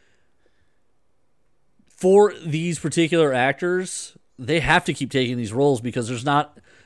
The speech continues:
other than The Rock and Vin Diesel, these guys aren't getting any play anywhere else. You know what I mean? Like, no one's offering Michelle, I mean, Michelle Rodriguez turns up and stuff, but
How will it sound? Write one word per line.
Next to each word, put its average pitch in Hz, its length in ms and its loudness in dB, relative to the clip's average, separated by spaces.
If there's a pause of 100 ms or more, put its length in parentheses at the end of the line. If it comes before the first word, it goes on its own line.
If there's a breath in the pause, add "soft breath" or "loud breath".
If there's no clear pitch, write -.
(100)
other 196 200 8
than 190 180 0
The 151 100 2
Rock 143 440 4
and 127 160 -4
Vin 131 220 0
Diesel, 117 540 -4 (480)
these 147 180 -4
guys 170 200 4
aren't 151 180 0
getting 156 240 2
any 123 140 -2
play 143 320 2
anywhere 110 300 -2
else. 120 260 -2
You 117 60 -6
know 131 80 -2
what 120 100 -2
I 117 40 -4
mean? 139 180 -2
Like, 110 380 -4 (1080)
no 160 200 4
one's 185 140 4
offering 165 360 4
Michelle, 160 280 0
I 175 60 -2
mean, 208 140 0
Michelle 247 220 0
Rodriguez 165 360 2
turns 135 260 -4
up 135 120 -2
and 110 100 -8
stuff, 101 260 -8
but 110 180 -6